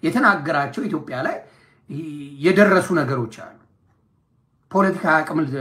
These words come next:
ልል አልችልም፣ የፖለቲካ ምሩቅ ነው። ግን የሚሰሩበት መንገድ ነው የሚያሳዝነው።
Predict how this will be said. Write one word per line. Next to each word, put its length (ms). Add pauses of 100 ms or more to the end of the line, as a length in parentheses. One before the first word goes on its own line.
ልል 180
አልችልም፣ 340
የፖለቲካ 480
ምሩቅ 340
ነው። 120 (1040)
ግን 260 (120)
የሚሰሩበት 760
መንገድ 360
ነው 140
የሚያሳዝነው። 680